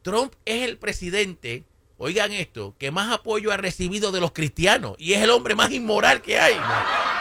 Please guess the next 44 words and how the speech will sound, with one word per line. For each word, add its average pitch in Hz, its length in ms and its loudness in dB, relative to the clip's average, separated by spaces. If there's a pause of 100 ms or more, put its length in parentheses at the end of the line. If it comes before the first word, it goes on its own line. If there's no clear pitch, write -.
(880)
El 165 180 0
hombre 254 360 4
más 240 200 0
inmoral. 175 640 2 (840)
Los 202 240 0
cristianos 254 680 0
crucificaron 220 1300 2
a 180 100 -2
Bill 190 240 -2
Clinton 156 720 -4 (800)
porque, 151 680 0
eh, 139 60 -2
Mónica 220 420 0
Lewinsky 208 840 -2
le 165 320 -2
dio 196 220 0
una 208 260 0
Lewinsky 196 680 0
a 185 140 8
él 208 280 2
en 165 260 0
la, 160 140 4
en 160 160 0
la, 156 240 2
y 151 100 -2
no, 208 300 4
inmoral 180 640 4
ese 185 320 4
hombre, 190 460 2
le 170 120 2
pegó 180 300 0
cuernos 202 560 2
a 175 100 4
la 180 120 2
mujer 180 420 0
y 190 80 -2
Bill 196 180 -4
Clinton 202 420 -8
es 202 100 -4
lo 202 120 0
peor 196 240 -2
en 196 80 0
el 180 140 0
mundo. 139 480 0